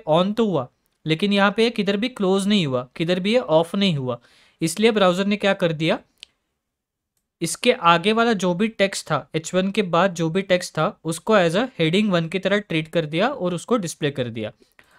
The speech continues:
अब मैं इसको क्या कर देता हूँ, यहाँ पे ये क्लोज कर देता हूँ,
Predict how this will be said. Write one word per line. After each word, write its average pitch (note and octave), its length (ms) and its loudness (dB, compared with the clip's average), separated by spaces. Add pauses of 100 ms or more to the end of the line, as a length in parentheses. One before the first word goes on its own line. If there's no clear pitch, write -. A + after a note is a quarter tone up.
(140)
अब D3+ 140 2
मैं G3+ 100 2
इसको G3+ 200 -2
क्या G#3+ 160 2
कर G#3 180 -2
देता F#3+ 220 -2
हूँ, C4 180 0
यहाँ E3+ 280 0
पे F3+ 80 -2
ये A#3 120 0
क्लोज E3 300 -2
कर C#3 180 -6
देता A#2+ 240 -12
हूँ, - 100 -14